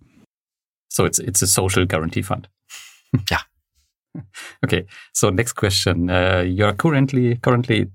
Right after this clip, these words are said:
Speaker 1: the only P two P platform that offers credit card deposits. Um, can you imagine why is it, is this such a rarity in the P two P sector? Because no other platforms right now offer, uh, deposits via credit cards.
Speaker 2: I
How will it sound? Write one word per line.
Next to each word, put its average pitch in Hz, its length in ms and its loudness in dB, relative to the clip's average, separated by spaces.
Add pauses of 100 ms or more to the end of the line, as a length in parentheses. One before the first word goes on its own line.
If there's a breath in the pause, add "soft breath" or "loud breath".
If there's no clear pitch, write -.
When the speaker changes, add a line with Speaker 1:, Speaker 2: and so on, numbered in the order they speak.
Speaker 1:
the - 120 2
only 147 240 2
P 135 140 2
two 123 80 -4
P 151 100 0
platform 104 560 -2 (480 soft breath)
that 87 160 0
offers 101 560 0 (280)
credit - 360 -2
card 80 240 -4
deposits. 82 680 -6
Um, 82 800 -4
can 101 100 2
you 107 60 2
imagine 110 540 2
why 90 300 0
is 117 320 0
it, 107 180 -6 (160)
is 95 140 -6
this 120 200 0
such - 300 0
a 92 160 4
rarity 95 640 0
in 87 140 2
the 85 60 -2
P - 120 -4
two 92 80 -6
P 131 120 2
sector? - 260 -2
Because 95 420 0
no 90 260 4
other 87 180 2
platforms 90 440 -2
right 82 180 -2
now 82 280 0 (340 soft breath)
offer, 82 440 2
uh, 80 220 -2
deposits 92 600 -4
via 80 540 0 (120)
credit 101 260 -2
cards. - 340 -12 (680)
Speaker 2:
I 101 200 0